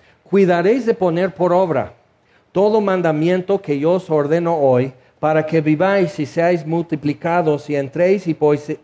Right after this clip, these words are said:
poseáis la tierra que Jehová prometió con juramento a vuestros padres.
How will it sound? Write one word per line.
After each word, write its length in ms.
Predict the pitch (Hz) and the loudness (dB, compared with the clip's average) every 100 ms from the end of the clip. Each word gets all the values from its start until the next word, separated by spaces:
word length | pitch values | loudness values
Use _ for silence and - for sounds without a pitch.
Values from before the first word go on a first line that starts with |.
| - | -2
poseáis 720 | 156 156 156 151 180 226 - | 0 0 0 2 2 0 -2
la 220 | 156 147 | -2 0
tierra 480 | 202 185 123 113 117 _ _ _ - | 0 0 0 -6 -10 _ _ _ -4
que 160 | 156 | -2
Jehová 420 | 147 165 160 170 | 0 0 2 2
prometió 680 | 175 180 175 165 165 190 196 | 0 0 0 -2 0 0 2
con 220 | 196 160 | 0 -2
juramento 540 | 143 151 147 175 180 175 | -2 -2 -2 -2 0 0
a 40 | |
vuestros 380 | 160 160 170 156 | 0 -4 -4 -4
padres. 500 | - 120 107 85 | -2 -4 -6 -14